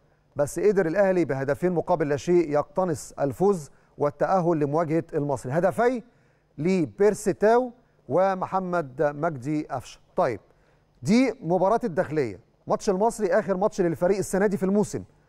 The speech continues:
لأن بعدها في أجازة وراحة سلبية خلال الفترة اللي جاية. النهاردة أول تدريب، من النهاردة ليوم الخميس في برنامج تدريبي أعده مارسيل كولر. كل التفاصيل دي بالتأكيد هنعرفها من خلال زميلنا كريم أحمد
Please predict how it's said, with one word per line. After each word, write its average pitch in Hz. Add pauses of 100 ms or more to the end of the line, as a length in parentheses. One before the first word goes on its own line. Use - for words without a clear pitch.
(140)
لأن 139
بعدها 156
في 180
أجازة 170
وراحة 170
سلبية 165
خلال 165
الفترة 170
اللي 127
جاية. 107 (320)
النهاردة 196
أول 196
تدريب، 147 (540)
من 131
النهاردة 156
ليوم 165
الخميس 185
في 190
برنامج 175
تدريبي 170
أعده 160
مارسيل 156
كولر. 110
كل 240
التفاصيل 196
دي 208
بالتأكيد 196 (420)
هنعرفها 165
من 151
خلال 170
زميلنا 175
كريم 170
أحمد 208